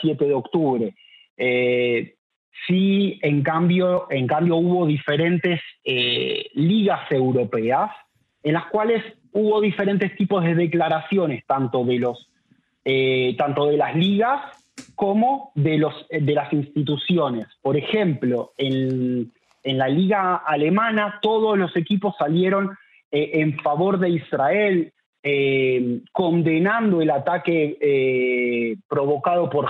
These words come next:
Hamas, eh, hace ya más de dos semanas. Eh,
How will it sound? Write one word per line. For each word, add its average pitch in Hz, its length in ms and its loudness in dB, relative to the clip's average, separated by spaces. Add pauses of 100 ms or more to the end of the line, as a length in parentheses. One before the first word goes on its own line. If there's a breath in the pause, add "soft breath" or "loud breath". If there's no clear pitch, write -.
Hamas, 156 420 -2 (600)
eh, 117 880 -2 (160)
hace 123 280 -4 (100)
ya 135 420 -2
más 139 220 -2
de 135 100 2
dos 131 200 0
semanas. 123 500 -4 (640 soft breath)
Eh, 160 840 2